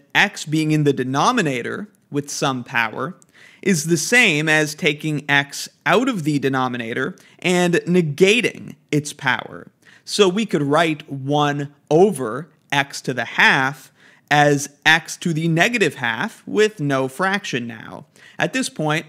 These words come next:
it's obvious how to apply the power rule. Here is the power rule, in case you forgot. To take this derivative, we'll just need to multiply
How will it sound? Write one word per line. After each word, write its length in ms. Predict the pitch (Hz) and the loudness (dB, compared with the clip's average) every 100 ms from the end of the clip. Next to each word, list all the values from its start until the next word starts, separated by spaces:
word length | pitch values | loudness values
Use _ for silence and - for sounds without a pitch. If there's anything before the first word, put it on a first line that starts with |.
| - | -8
it's 200 | 208 - | -6 -2
obvious 480 | 147 139 139 131 123 | 2 2 0 -4 -4
how 160 | - 123 | -8 -6
to 120 | 123 | -6
apply 360 | 120 - 117 - | -8 -10 -10 -12
the 80 | - | -4
power 320 | - 160 147 | 2 2 2
rule. 460 | 117 101 60 - _ | -4 -8 -10 -14 _
Here 220 | 196 165 | 2 4
is 300 | 139 139 151 | 6 4 0
the 160 | 143 120 | -2 -4
power 340 | - 139 135 131 | 0 2 2 0
rule, 400 | 127 139 226 - | 0 -2 -4 -6
in 140 | 139 | -8
case 320 | 131 131 127 | -4 -4 -4
you 80 | 131 | -10
forgot. 500 | 123 117 131 135 202 _ - - | -10 -2 0 -2 -4 _ -20 -8
To 100 | 214 | -4
take 280 | 185 156 151 | 2 0 0
this 160 | 147 | -4
derivative, 580 | 156 156 160 147 175 190 - - | 0 2 2 2 0 -2 -16 -2
we'll 140 | 160 170 | 2 4
just 260 | 170 - | 2 -2
need 300 | 151 147 160 | -2 -2 -2
to 200 | - 151 | -2 -2
multiply 1000 | 135 135 143 208 185 - 139 127 127 208 | -2 0 0 0 -4 -2 0 2 0 -4